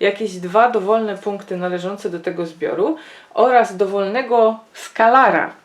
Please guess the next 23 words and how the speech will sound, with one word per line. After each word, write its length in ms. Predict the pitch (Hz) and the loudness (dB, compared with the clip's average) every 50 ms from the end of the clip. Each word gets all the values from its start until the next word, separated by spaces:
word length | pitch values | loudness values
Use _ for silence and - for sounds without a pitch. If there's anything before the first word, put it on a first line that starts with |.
| - | -8
lambda, 540 | - 180 190 214 247 269 240 185 170 165 160 | -2 0 2 2 2 2 0 -2 -6 -6 -8
który 320 | - - - 202 185 196 185 | -8 -8 -10 -8 -8 -6 -6
należy 360 | 190 185 185 208 233 240 233 | -6 -6 -4 -4 -4 -4 -6
do 120 | 190 196 | -8 -10
przedziału 500 | 185 - - 190 175 180 202 214 214 196 | -10 -10 -10 -10 -6 -4 -2 0 0 0
zero 300 | 180 170 190 185 180 170 | 0 0 0 0 2 2
jeden, 460 | 165 165 190 196 196 202 196 196 196 - - - - - _ - | 0 0 0 0 0 0 -2 -2 -4 -12 -18 -20 -20 -20 _ -4
punkt 480 | - 254 294 320 339 330 - - - | 0 2 2 2 0 -2 -8 -14 -14
z, 420 | - 180 170 170 175 196 220 247 - - - - _ _ _ _ _ _ _ _ _ _ _ _ | -14 -14 -10 -2 2 2 2 2 2 -4 -14 -20 _ _ _ _ _ _ _ _ _ _ _ _
czyli 300 | - - 226 202 208 202 | -6 -6 -4 -4 -4 -4
taka 280 | - 208 196 - 196 185 | -4 -6 -4 -4 -4 -4
kombinacja 960 | 185 - 214 202 190 190 185 180 214 254 - - - - - 170 156 156 170 - - - - _ - | -4 -4 -6 -6 -6 -6 -4 -2 -2 -2 -2 -2 -4 -6 -4 -4 -4 -4 -6 -10 -18 -20 -20 _ -6
lambda 420 | 175 180 202 233 226 196 - - | -4 -2 -2 -2 -2 -2 -2 -2
x 320 | - - 220 214 208 - 180 | -2 -2 -6 -8 -8 -10 -6
dodać 400 | - 208 196 190 185 180 - 220 | -6 -4 -2 -2 -2 -4 -4 -6
jeden 280 | 233 226 220 190 175 | -6 -6 -4 -6 -6
minus 280 | 175 170 165 165 165 - | -8 -8 -10 -10 -8 -6
lambda 300 | 175 170 165 160 175 165 | -8 -6 -6 -6 -6 -6
y, 440 | - - 202 190 202 196 196 196 - - - - _ | -6 -6 -4 -2 -2 -2 -2 -4 -6 -18 -20 -16 _
również 880 | - 170 160 165 190 247 285 311 294 247 240 233 220 226 220 - - - _ - | -8 -8 -6 -2 0 2 2 2 2 0 -2 -2 -2 -2 -2 -4 -12 -16 _ -16
należy 580 | - 165 165 165 165 165 165 165 165 165 165 160 | -10 -6 -4 -2 0 0 0 0 -2 -2 -6 -8
do 180 | 151 151 151 147 | -8 -8 -10 -10
C. 240 | - - - - | -10 -10 -10 -10